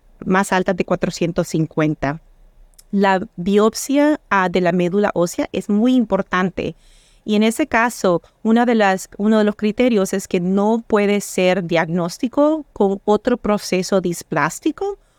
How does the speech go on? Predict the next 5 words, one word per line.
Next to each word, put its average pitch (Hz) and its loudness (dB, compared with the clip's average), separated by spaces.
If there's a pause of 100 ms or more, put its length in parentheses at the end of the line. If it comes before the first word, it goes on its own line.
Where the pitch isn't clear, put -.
(180)
o 214 2
otro 208 0
proceso, 185 0
ah, 160 -2 (140)
mioproliferativo. 175 -2